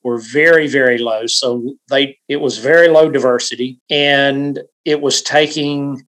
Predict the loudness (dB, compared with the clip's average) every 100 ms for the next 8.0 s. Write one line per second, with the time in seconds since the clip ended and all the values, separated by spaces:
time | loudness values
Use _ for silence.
0 | -2 0 2 2 2 2 0 -2 -2 0
1 | 0 0 -2 2 2 2 -2 -2 -2 -6
2 | -2 2 2 2 0 -4 -6 -8 -6 -8
3 | -10 -12 -8 -4 -4 2 4 4 2 -6
4 | -20 _ -6 -2 0 0 -2 0 0 2
5 | 2 2 2 0 0 0 0 0 -4 -10
6 | -20 -16 -6 -6 -4 -6 0 2 2 -2
7 | -2 0 0 0 -2 -2 -6 -6 -6